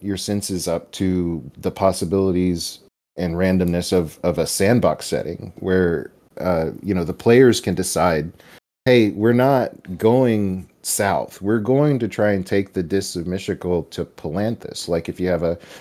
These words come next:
a Knight of Slamnia in the party, the Knight of Slamnia will want to take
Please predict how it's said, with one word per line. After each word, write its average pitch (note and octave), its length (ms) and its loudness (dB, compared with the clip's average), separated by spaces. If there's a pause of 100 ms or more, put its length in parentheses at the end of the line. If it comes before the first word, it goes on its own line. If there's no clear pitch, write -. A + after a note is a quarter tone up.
(100)
a F2 80 0
Knight F2 240 2
of F#2 80 2
Slamnia G#2+ 520 4
in E2 100 -2
the F2+ 80 -8
party, F2+ 500 -8
the F#2+ 140 -6
Knight F#2 220 0
of F#2 60 -4
Slamnia A2 500 4
will G2 120 2
want F#2 400 0
to G2+ 80 -8
take - 320 0